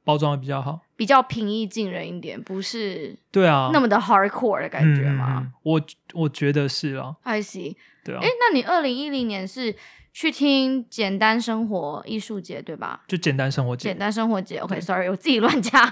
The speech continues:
Speaker 2: 名字。<laughs> 诶，大家不要这样。<laughs> 那你有印象最深刻当天的 performer 是谁吗？
Speaker 1: 诶，其实我真的，你，你问我，我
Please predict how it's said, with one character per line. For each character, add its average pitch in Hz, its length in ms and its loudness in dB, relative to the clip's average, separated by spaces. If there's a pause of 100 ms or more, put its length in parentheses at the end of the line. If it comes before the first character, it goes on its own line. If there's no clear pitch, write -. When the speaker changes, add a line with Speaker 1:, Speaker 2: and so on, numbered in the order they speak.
(180)
Speaker 2:
名 240 100 0
字。 - 240 -8 (220)
<laughs> - 260 -2
诶， 339 280 2
大 359 260 8
家 - 20 -8
不 330 80 -6
要 277 160 6 (120)
这 330 60 4
样。 269 300 8 (220)
<laughs> - 240 -20
那 427 80 6 (360)
你 233 180 0
有 208 300 0
印 311 200 4
象 247 240 4
最 240 160 0
深 214 220 -4
刻 214 160 -2
当 196 200 0
天 208 160 -2
的 190 220 0
performer 190 600 -4
是 185 100 -10
谁 131 260 -12
吗？ 247 80 -2
Speaker 1:
诶， 170 100 0
其 180 200 -4
实 214 160 0
我 143 140 2
真 156 180 4
的， 143 320 4 (500)
你， 156 160 8
你 143 180 6
问 185 240 8
我， 131 240 6
我 139 120 2